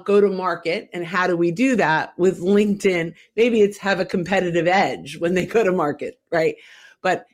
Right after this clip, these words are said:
so you want it to be compelling enough. And then how do we do that?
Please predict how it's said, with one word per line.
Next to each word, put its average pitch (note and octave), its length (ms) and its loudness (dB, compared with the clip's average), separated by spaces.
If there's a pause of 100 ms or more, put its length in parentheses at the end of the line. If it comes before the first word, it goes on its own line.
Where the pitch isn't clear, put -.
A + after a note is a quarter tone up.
so - 140 -2
you G#3+ 180 2
want B3 200 2
it B3+ 80 -4
to B3 60 -2
be G#3+ 120 -2
compelling C4 720 0
enough. C#3+ 500 -4 (320)
And F#3+ 100 0
then F#3+ 100 0
how G3 240 0
do G#3 80 4
we G#3+ 160 0
do G#3 220 -2
that? D4 360 -2